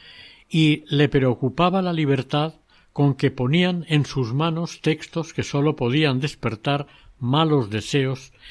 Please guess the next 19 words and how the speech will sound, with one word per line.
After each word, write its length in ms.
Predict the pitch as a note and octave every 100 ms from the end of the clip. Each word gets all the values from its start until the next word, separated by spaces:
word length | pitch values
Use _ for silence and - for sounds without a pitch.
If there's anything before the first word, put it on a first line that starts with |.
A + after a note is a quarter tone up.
| - -
y 140 | F#3
quiso 420 | - F#3 - F#3 -
poner 300 | A#2+ B2 A#2+
remedio. 500 | C#3 E3+ A2+ G2 F2+ - _ _ _ _ _ - - -
Quería 380 | - C#3 G3 G3+
que 100 | F#3+
los 220 | D3+ C3+
libros 460 | D#3 E3 D3+ E3 -
que 100 | C3
se 340 | - B2 A#2+
ponen 460 | - - D3 C#3+ C3+
en 140 | A#2+
manos 500 | A#2 D#3+ C#3+ A2 - -
de 120 | A#2
los 200 | A#2 A2
adolescentes, 1080 | E3 E3+ C#3 A#2 - D3+ C#3+ - C#3+ - - - -
por 160 | G3 F3
lo 140 | B2+
menos, 480 | B2 C3+ B2+ B2+